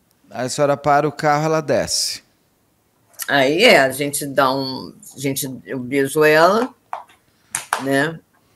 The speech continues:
Speaker 2: Ainda tive, graças a Deus, ainda tive isso. Que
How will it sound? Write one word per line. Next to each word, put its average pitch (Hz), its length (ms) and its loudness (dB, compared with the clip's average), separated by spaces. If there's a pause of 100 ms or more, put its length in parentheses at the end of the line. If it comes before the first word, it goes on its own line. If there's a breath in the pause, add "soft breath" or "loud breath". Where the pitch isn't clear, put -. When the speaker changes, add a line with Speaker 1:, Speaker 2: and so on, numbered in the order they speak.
(540)
Speaker 2:
Ainda 147 380 -2
tive, 160 360 -8
graças 156 520 0
a 156 60 0
Deus, 151 320 -2
ainda 160 180 -2
tive 165 320 -4 (140)
isso. - 420 -10 (1120)
Que 127 720 -6